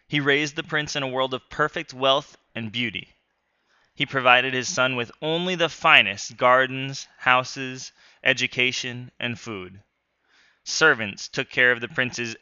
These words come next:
every need, from washing his clothes to playing music for his amusement. The prince enjoyed his early life, yet he always felt curious about the world outside the palace walls.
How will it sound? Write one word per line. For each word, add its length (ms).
every 480
need, 480
from 280
washing 360
his 160
clothes 680
to 100
playing 360
music 340
for 120
his 180
amusement. 680
The 120
prince 420
enjoyed 480
his 160
early 240
life, 480
yet 160
he 160
always 300
felt 280
curious 500
about 220
the 80
world 260
outside 540
the 80
palace 460
walls. 580